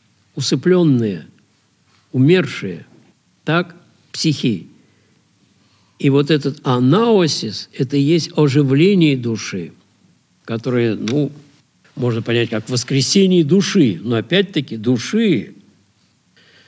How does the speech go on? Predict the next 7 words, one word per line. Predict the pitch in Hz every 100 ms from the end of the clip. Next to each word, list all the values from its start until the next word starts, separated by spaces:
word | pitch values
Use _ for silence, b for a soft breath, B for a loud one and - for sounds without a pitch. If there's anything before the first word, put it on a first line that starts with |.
| b b
Вот | 156 147
он | 180 185 123
пишет, | 147 113 101 87 - _ _ _ _ _ _ _
Платон: | 131 135 120 92 82 _ _ _ _ _ _ _ _ _ _ _ _
«Душа, | 147 143 143 220 233 220 - _ _ _ _ _ _ _ _ _ _ _
усыпленная | - 147 180 151 202 214 175 143 123 107 90 _ -
чувствами, | - 254 226 - - 135 120 117 98